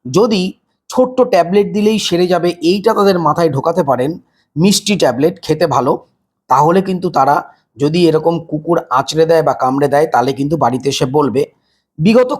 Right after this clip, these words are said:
কয়েকদিনে আমরা কিছু কিছু এরকম খবর পেয়েছি যে বাচ্চাদের কুকুরে কামড়ে দিয়েছে, বাড়িতে এসে বলেনি, পরবর্তীকালে তারা কিন্তু জলাতঙ্ক রোগে মারা গেছে। তো এই জিনিসটা বাচ্চাদের ভালো করে বোঝাতে হবে। বড়দের ক্ষেত্রে আমরা তো বলেই দিলাম কি করতে হবে।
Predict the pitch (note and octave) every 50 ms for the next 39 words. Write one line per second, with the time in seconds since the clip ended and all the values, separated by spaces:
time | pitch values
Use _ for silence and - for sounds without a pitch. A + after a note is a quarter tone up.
0 | - F#3 F3+ F#3 G3 F#3+ F3+ G#3 G#3+ G#3 G3 F#3+ F#3+ F#3+ F#3 F#3+ F3 D#3+ F3 E3+
1 | E3+ F3+ F3 E3+ D#3 D#3 D3+ D#3+ E3 D#3 - - C#3 C#3+ D#3 D3 - C3+ C3+ D3
2 | D3 - - F3 F3+ D3+ D3+ C3+ A#2 B2+ A#2+ - - - D3+ C#3+ D#3 D#3 D#3 D3
3 | C3+ - D3 D3 D3 - A#2 A#2+ C3 C#3 C#3+ C3+ D3 D3 C#3+ - E3 - G#2+ G#2+
4 | B2+ C3 C3+ D3 C3 - D3+ A#2+ A2+ A#2 A#2 C3 C3+ C#3+ E3 G3 - _ _ _
5 | _ _ _ _ _ _ _ - F#3+ G3+ A3+ A3+ A3 - - G3 F3+ D#3+ D3+ D#3
6 | E3 D3+ C#3+ C#3 C#3 C3+ C#3+ C#3+ C#3+ F3 F3+ C#3 C#3 B2+ C3 C#3 C#3 D3 C#3+ C#3+
7 | C3+ C#3+ C#3+ C3 B2 - D3+ - F#3 D3 B2 A#2 A#2 A2 G#2+ G2+ - - - -
8 | - - - - F3+ G#3 A#3+ A#3 F3 F#3+ F#3 F3+ E3 - - E3+ C#3 C#3 B2+ -
9 | - - D3+ D3 D#3+ F#3+ F#3+ - _ _ _ _ _ _ _ - - B2 C#3 D3
10 | - - D#3+ D3+ B2 G2+ A#2+ C3 B2+ D3 D#3+ - D#3 B2+ C3+ C#3+ C3+ - - -
11 | _ _ _ _ _ _ _ - B2 D3 E3 G3+ A3+ A#3+ A#3+ B3 A#3+ - A#3 G#3+
12 | A3+ - G#3 F3+ F3 F3+ F3+ E3 F3+ C#3+ C#3 C#3+ D3 D#3 D#3 D#3 D#3 D#3 D3 C#3+
13 | C#3 C#3+ C3+ B2 C3 B2 - - C#3 C3 B2 A#2+